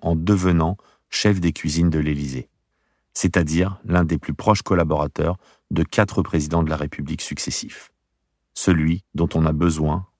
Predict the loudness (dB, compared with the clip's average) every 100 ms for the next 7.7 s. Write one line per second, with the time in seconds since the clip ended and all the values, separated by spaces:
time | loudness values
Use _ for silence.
0 | _ 2 4 4 0 -4 _ -6 -2 -2
1 | -4 -8 -8 -10 -18 -20 _ _ _ _
2 | _ _ _ _ _ _ _ _ _ _
3 | _ _ -2 2 4 4 2 4 4 4
4 | 0 -2 -2 -2 0 -2 -2 -2 -2 -2
5 | -2 -2 -4 -4 -2 -2 -2 -4 -8 -10
6 | _ _ _ _ _ _ -8 0 2 4
7 | 4 4 4 4 4 2